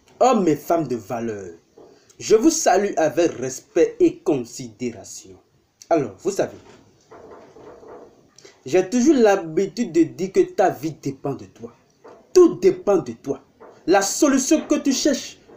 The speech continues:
à tes difficultés dépend de toi. Mon frère, ma soeur, tout dépend de toi. Alors, vous savez, il y a des personnes qui utilisent les savons de chance,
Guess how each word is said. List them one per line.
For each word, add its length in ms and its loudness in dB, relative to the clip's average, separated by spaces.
à 80 2
tes 240 0
difficultés 800 -2
dépend 360 -2
de 120 -10
toi. 240 -10
Mon 80 -6
frère, 300 -2
ma 80 -8
soeur, 300 -2
tout 180 4
dépend 320 -4
de 80 -12
toi. 260 -18
Alors, 280 0
vous 120 0
savez, 320 -4
il 80 0
y 60 6
a 60 4
des 160 2
personnes 640 0
qui 300 -4
utilisent 640 0
les 180 0
savons 440 -2
de 100 -6
chance, 440 -10